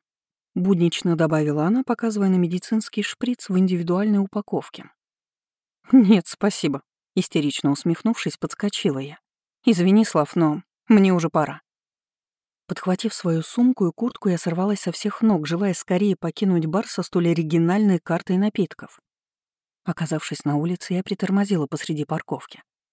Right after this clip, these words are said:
чтобы вызвать такси, однако внезапно зацепилась взглядом за знакомый мужской профиль.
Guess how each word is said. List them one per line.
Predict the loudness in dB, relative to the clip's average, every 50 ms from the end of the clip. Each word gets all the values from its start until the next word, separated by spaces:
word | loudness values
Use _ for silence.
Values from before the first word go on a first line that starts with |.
| _ _ _ _ -14
чтобы | -8 -4 -2 -2 0
вызвать | 0 0 0 0 -2 -4 -4 _
такси, | -6 -6 -6 -8 -10 -12 -12 -14 -18 _ _ _ _ _ _ _
однако | -6 -4 -2 -2 -2 -2 -2 -2 0
внезапно | 0 0 0 0 -4 -6 -4 -4 -4 -4
зацепилась | -4 -4 -8 -8 -10 -6 -4 -2 -2 -2 -2
взглядом | -4 -8 -6 -4 -4 -2 -2 0 -2 0
за | 0 0
знакомый | 0 0 0 0 0 -2 0 0 0
мужской | 0 0 -2 -4 -6 -6 -6 -6 -4
профиль. | -4 -4 -4 -4 -6 -10 -18 -20